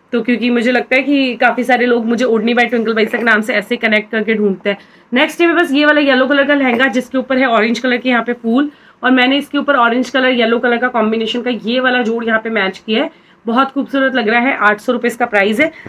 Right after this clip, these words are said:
किसी को भी चाहिए तो booking करवा सकते हैं जल्दी से जल्दी। Next है ये,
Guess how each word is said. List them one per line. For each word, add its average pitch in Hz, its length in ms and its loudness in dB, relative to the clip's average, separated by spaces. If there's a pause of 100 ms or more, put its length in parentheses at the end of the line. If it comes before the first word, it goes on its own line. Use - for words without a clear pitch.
(200)
किसी 254 180 -2
को 269 80 0
भी 269 60 0
चाहिए 247 200 0
तो 247 100 -2
booking 226 280 -4
करवा 214 200 2
सकते 214 280 -6
हैं 277 120 -2
जल्दी 208 280 0
से 214 120 -4
जल्दी। 175 280 -6 (420)
Next 285 380 0
है 349 80 4
ये, 285 280 0